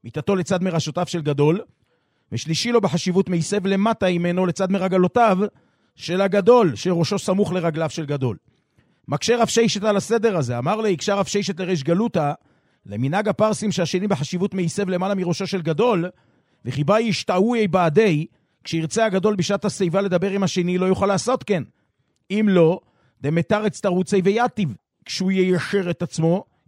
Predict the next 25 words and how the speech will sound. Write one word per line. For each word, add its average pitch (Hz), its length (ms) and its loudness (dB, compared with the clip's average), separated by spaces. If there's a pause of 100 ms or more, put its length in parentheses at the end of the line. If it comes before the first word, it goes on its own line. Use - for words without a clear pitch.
יזדקף 170 800 -2
ויושב 180 440 -2
על 202 100 2
המיטה 214 360 0
ומשתהי 202 440 0
בעדי. 208 420 2 (460)
ורק 165 240 -2
כך 247 160 -2
יוכל 202 220 2
לדבר 220 360 2
עמו, 220 220 0
שכן 156 300 -4
בעודו 156 260 2
מוטה 202 280 0
על 208 120 2
המיטה, 196 320 0
פניו 190 320 -2 (100)
אינם 190 500 0 (500)
לצד 196 380 -2
הסועד 170 460 0
עמו, 165 300 2
אז 147 160 -2
איך 175 200 -4
ידבר 185 340 0
עמו? 156 280 0